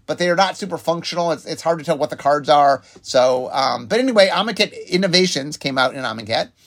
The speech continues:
uh, as part of the Masterpiece. Uh, also, um, at the same time we put out Amonkhet, we put out the deck,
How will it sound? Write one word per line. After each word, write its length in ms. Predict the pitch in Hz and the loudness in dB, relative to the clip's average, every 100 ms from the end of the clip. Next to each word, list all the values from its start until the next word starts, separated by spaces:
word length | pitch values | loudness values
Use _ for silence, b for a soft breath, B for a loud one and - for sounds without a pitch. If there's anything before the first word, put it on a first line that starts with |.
| b b | b b
uh, 100 | - 131 | 2 2
as 120 | - | 4
part 140 | 135 | 2
of 40 | 123 | 2
the 60 | |
Masterpiece. 480 | 120 107 90 131 147 B B B | -2 -4 -4 -6 -6 B B B
Uh, 120 | 156 - | 2 4
also, 580 | 220 262 277 226 202 196 | 6 6 6 6 6 4
um, 260 | 170 175 170 | 2 2 0
at 160 | 165 | -4
the 80 | 170 | -4
same 240 | 220 226 | -6 -4
time 160 | 226 202 | -4 -6
we 80 | 185 | -4
put 180 | 202 190 | -4 0
out 220 | 180 190 | 0 0
Amonkhet, 400 | 170 170 165 165 | -4 -4 -2 -2
we 80 | 165 | 0
put 140 | 185 | 0
out 120 | 185 | 0
the 80 | 147 | -2
deck, 300 | 120 196 - | -2 -2 -2